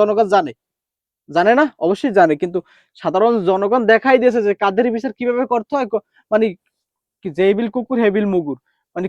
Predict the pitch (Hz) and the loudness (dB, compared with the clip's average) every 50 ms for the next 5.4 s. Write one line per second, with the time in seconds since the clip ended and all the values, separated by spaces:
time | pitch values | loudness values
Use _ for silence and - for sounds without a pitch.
0 | - - 220 196 - 254 269 277 269 277 277 269 269 277 262 240 269 - - 233 | -6 -6 -6 -4 -2 0 0 2 2 2 2 4 4 4 2 2 0 -2 0 0
1 | 233 226 233 233 240 262 262 233 277 277 277 262 254 254 254 247 247 226 - 233 | 0 0 0 0 0 0 2 4 4 4 4 4 2 0 -2 -2 -4 -2 -2 0
2 | 202 214 226 233 220 190 208 196 190 175 165 165 156 143 147 147 147 143 165 196 | 2 2 0 2 2 2 2 2 2 0 0 -2 -2 -2 -4 -6 -4 -6 -8 -10
3 | - - - 180 160 170 185 208 214 180 180 170 180 180 180 214 220 233 233 226 | -10 -6 -6 -4 -2 -2 -2 -2 -2 -2 -2 -2 -2 -2 -4 -2 -2 -4 -6 -6
4 | - _ _ _ _ _ - 202 240 226 220 - 262 262 262 240 220 208 214 220 | -10 _ _ _ _ _ -8 0 0 0 2 2 0 0 0 0 2 2 2 2
5 | 202 247 240 - 269 240 240 | 2 -2 -2 -2 -2 0 0